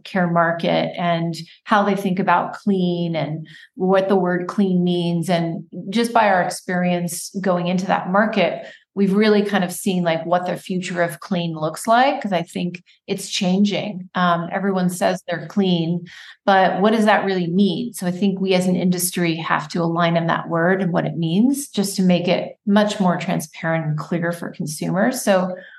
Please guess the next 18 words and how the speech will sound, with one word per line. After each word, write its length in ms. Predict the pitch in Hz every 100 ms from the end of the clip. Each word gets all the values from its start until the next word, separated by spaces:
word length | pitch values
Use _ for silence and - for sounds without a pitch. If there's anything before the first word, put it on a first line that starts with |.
| _
we're 160 | 220 220
excited 400 | 220 220 208 202
to 80 | 180
be 120 | 190
part 260 | 190 196
of 80 | 190
that 340 | 185 170 - -
change 640 | - 185 175 170 170 - -
and, 500 | 175 165 165 165 165 - - -
yeah, 160 | 285
just 220 | 226 220 214
really 320 | 233 247 254
focusing 520 | - 214 226 220 220
on 160 | 202 190
our 120 | 185
existing 460 | 175 180 180 190
customers. 680 | 180 170 - - 165 - 180
We, 460 | 185 180 175 180 180